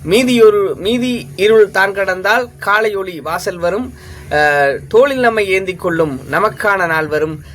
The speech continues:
அஹ், தலக்கோது மிளங்காத்து செய்தி கொண்டு வரும்",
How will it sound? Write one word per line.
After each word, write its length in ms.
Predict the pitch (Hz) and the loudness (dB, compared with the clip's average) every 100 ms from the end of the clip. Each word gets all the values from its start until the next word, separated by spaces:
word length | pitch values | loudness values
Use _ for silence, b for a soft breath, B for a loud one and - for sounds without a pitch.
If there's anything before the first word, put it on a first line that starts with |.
| B - | B 0
அஹ், 220 | 147 143 | 0 2
தலக்கோது 560 | 185 233 240 226 208 | 2 0 2 2 2
மிளங்காத்து 480 | 185 185 185 175 165 | 2 0 2 0 0
செய்தி 320 | 156 175 180 | -6 -6 -6
கொண்டு 260 | 160 160 156 | -6 -4 0
வரும்", 340 | 151 196 226 | 2 2 0